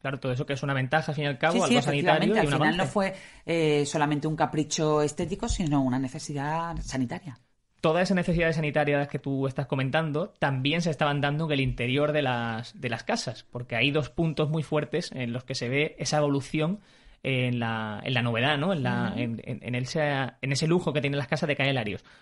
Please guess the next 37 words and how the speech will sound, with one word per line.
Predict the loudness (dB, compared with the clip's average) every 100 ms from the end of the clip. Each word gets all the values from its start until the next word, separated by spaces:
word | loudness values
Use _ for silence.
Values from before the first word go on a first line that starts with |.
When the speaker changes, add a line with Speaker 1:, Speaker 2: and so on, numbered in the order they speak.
| _
Speaker 1:
¿Cuáles | 2 4 4
eran | 2 0
esa, | 0 0 0 -2
esas | -2 -2
novedades? | 0 0 -2 -8 -14 -20 _
Speaker 2:
Pues | -2 0
mira, | 4 2 2
destacaron | -2 -2 -2 -2 0
por | 0
muchísimos | 0 0 -2 -4 0 2
lujos, | 2 0 -4 -4
pero | -2 2
los | 2
más | 2 2
revolucionarios | 4 2 0 -4 -4 -2 -2 -4
fueron | -2 0 0
en | 0
concreto | -4 -4 -4 -4 -4 -8
que | -4
tenían | -2 2
agua | 2 2 2
corriente, | 2 0 2 0 0 -6 -6 -4
Speaker 1:
Ujú. | -2 -4 -6 _
Speaker 2:
o |
sea, | -18 -18 _ _ _ _ -10
imaginar, | -10 -10 -10 -4 -2
Speaker 1:
Sí, |
sí, | 0
sí. | -2
Speaker 2:
¿eh? | -4 -6
Agua | -6 -2 -2 -2
corriente | -4 -2 -2 -2 -2 -2
y | -2
dos | 0 -2
baños | 0 2 2
por | 0 -2
casa. | -2 -4 -6